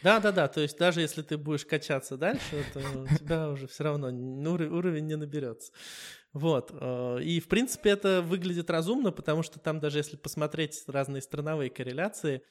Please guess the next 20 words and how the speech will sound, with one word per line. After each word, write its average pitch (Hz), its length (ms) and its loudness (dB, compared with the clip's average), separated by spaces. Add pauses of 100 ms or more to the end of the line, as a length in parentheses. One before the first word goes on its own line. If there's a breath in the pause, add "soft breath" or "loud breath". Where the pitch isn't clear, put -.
(260 soft breath)
то 143 80 -6
получается, 147 580 0
что, 131 440 -2 (300 soft breath)
а, 131 460 -4
европейцы 156 920 0
в 147 60 -2
этом 147 240 -2
смысле 156 600 -2 (380)
по 151 120 -2
интеллекту 151 560 -2
более, 143 680 2
ну, 156 340 -2
вернее 143 300 0
так, - 220 -2
генетика 160 760 -2
там 156 200 -4
начинает 156 400 -2
играть 151 320 -2
большую 135 640 0
роль. 113 260 -8